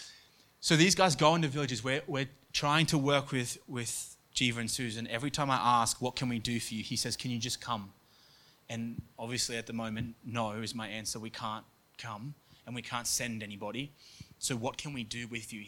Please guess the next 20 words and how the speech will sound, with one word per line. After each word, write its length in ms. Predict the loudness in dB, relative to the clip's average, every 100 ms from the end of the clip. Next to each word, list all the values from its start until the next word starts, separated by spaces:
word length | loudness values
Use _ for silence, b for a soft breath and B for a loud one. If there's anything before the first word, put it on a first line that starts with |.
| -8
Then 80 | -4
he 80 |
says, 200 | -4 -4
"Just 240 | -4 -4 -6
pray. 300 | -8 -8 -10 _ _ _ _ _ _ _ _ _ _ _ _
Just 200 | -6 -4
pray. 260 | -4 -8 -10 _ _ _ _ _ _ _
If 140 | -8
you 60 | -6
can't 320 | 0 -2 0
be 120 | -2
here 200 | 0 -2
with 160 | -4 -2
us 120 | -4
to 100 | -4
lay 180 | -4 -4
hands, 360 | -4 -6 -6 -4
then 160 | -4
just 200 | -4 -6
pray." 320 | -6 -6 -6